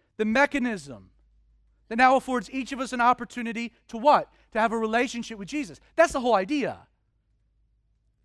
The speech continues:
God saved us from our sins for what purpose?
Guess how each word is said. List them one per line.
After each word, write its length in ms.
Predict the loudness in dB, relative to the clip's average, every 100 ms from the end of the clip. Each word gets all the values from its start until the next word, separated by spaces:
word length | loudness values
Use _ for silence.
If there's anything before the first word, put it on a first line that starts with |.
| -4
God 240 | 2 2 0
saved 400 | 0 2 2 2
us 260 | 2 0 -6
from 180 | -2 0
our 180 | 2 2
sins 380 | 0 -4 -2 -2
for 180 | -2 0
what 220 | 0 2
purpose? 460 | 0 0 -6 -10